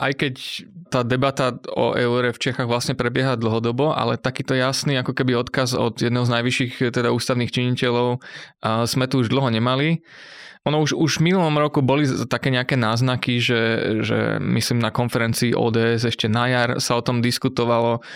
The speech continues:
potom ministerstvo vnútra pripravovalo akúsi správu ešte v novembri, kde tiež povedalo, že, že Česko v princípe je pripravené a že by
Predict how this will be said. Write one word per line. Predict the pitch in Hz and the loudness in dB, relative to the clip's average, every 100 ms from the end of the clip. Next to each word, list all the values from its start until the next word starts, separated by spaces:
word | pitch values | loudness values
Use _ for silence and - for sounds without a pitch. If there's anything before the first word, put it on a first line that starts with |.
| - - - | -18 -18 -6
potom | 113 - 113 113 110 110 104 | -4 -2 0 2 2 2 2
ministerstvo | 113 113 - 110 - | 2 0 0 -2 0
vnútra | 107 110 135 135 127 117 | 0 2 0 0 0 0
pripravovalo | 123 120 123 120 117 117 | -2 0 0 2 2 0
akúsi | 113 123 120 | 0 0 -2
správu | - 117 120 123 120 | -2 -2 0 2 0
ešte | - | 0
v | 110 | 0
novembri, | 113 120 123 120 139 139 | 0 0 0 0 0 -2
kde | - - 110 110 110 | -6 -4 -2 0 -2
tiež | 117 127 - - - | 0 0 -2 -10 -2
povedalo, | 110 107 107 107 | 0 2 0 0
že, | 104 104 104 104 - - | 0 -2 -4 -8 -18 -18
že | - 107 107 - - - | -6 -4 -4 -4 -10 -4
Česko | - 104 - 107 107 107 101 | -4 -4 -2 -2 0 -2 -6
v | - - | -10 -2
princípe | 117 120 135 131 104 | -2 0 -2 0 0
je | 110 | 0
pripravené | 117 110 110 113 120 120 123 127 127 | 0 -2 0 0 2 0 0 0 0
a | - 110 107 | -2 -2 0
že | 107 | 0
by | 117 | 0